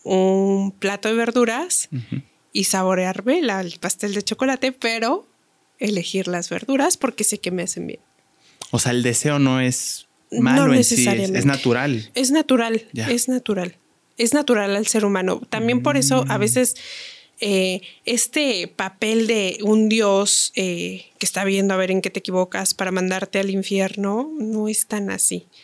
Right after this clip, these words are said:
Speaker 1: También, este, Dios conoce la naturaleza humana y la experimentó. Jesús, que se hizo hombre,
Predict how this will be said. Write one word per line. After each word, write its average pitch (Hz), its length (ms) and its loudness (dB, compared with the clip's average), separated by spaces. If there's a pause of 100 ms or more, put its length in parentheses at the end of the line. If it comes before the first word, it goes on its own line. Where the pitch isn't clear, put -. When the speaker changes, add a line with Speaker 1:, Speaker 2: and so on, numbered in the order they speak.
(380)
Speaker 1:
También, 208 680 0
este, 196 600 -2
Dios 202 420 2
conoce 220 420 2
la 208 140 2
naturaleza 185 760 -2
humana 185 520 -2
y 214 120 0
la 214 100 2
experimentó. 208 760 -2
Jesús, - 520 -2 (120)
que 202 100 -2
se 190 120 0
hizo 208 280 2
hombre, 240 420 0